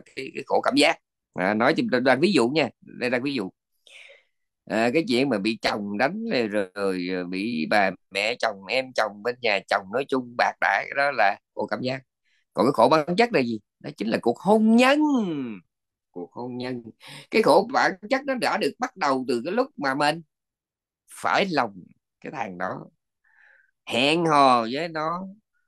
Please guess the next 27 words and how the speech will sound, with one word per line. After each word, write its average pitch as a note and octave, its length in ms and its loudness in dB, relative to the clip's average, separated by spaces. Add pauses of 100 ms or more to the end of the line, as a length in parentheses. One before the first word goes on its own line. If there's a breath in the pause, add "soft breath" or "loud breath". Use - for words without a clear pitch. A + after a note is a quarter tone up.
(280)
trầu D3+ 440 2
cao F#3+ 360 2 (100)
dạm C3+ 280 -4
ngõ, C3 340 -6 (1000)
hứa A3+ 400 6
hôn F#3+ 420 2
làm B2+ 280 -4
lễ A#2+ 220 -4
hỏi, B2+ 400 -8 (880)
đó, G#2+ 280 -6 (340)
trao D3+ 260 4
nhận, C3 420 -4 (100)
rồi G#2+ 260 -2
sau C3 240 -2
đó D#3 200 -4
chính A#3 280 0
thức B3 220 4
là G#2 120 2
hôn C3 260 -6
lễ, G2+ 240 -2 (100)
vu C#3+ 220 2
quy, C3 320 2
rồi G2 220 -2
tân B2 220 -8
hôn, - 340 -2
rồi G2 300 4
rước G#2+ 220 -4